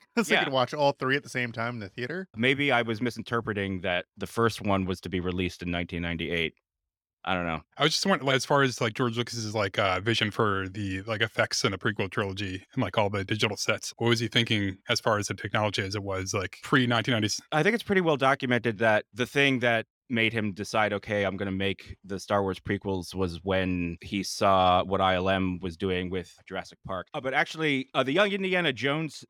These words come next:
Speaker 2: series, his experience shooting that and the production model, the digital effects that they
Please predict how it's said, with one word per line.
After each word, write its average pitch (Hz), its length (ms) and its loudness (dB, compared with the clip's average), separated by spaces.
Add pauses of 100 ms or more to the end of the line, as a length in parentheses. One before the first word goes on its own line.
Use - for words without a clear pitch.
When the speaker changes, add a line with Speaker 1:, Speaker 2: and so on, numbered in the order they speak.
Speaker 2:
series, 104 460 0
his 120 140 -2
experience 127 840 -2
shooting 120 520 -4
that 110 340 2 (600)
and 117 180 2
the 110 60 -4
production 120 520 0
model, 110 600 2
the 107 100 -4
digital 131 460 0
effects - 600 -2
that 107 360 2
they 101 500 -2